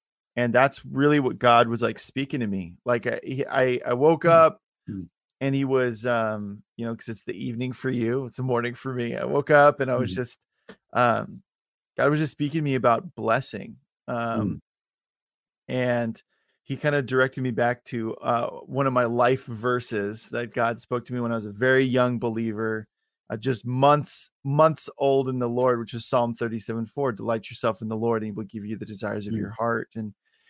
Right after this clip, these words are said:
Speaker 1: and that's, that's not to say that God is like, "Oh, if I delight myself in the Lord, he's a vending machine and he'll give me what he wants." But
Speaker 2: Mm.
Speaker 1: the, the secret is that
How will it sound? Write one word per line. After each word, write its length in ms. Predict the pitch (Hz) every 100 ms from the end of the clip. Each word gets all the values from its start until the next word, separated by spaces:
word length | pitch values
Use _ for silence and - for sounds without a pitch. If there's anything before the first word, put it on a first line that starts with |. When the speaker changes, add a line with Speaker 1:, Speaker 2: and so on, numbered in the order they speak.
| -
Speaker 1:
and 160 | 131
that's, 400 | 139 151 - - - _ _ _ _ _ _ -
that's 200 | 147 156
not 280 | 175 175
to 100 | -
say 180 | 143 160
that 180 | 143 135
God 260 | 139 135 135
is 160 | 117
like, 240 | 123 117 -
"Oh, 240 | 160 160 127
if 140 | 120
I 100 | 127
delight 320 | 123 123 123
myself 300 | 127 123 120
in 60 | 120
the 80 | 117
Lord, 300 | 131 127 113
he's 180 | 117
a 60 | 117
vending 320 | 123 170 165
machine 300 | 120 - 120
and 80 | 113
he'll 140 | 113
give 240 | 104 123 110
me 200 | 113 110
what 100 | 110
he 40 |
wants." 280 | 117 135 -
But 200 | - 107 - _ _ _
Speaker 2:
Mm. 120 | 110 107
Speaker 1:
the, 80 | 135
the 180 | 123
secret 460 | 120 240 269 170 151
is 180 | 139 113
that 320 | 131 123 113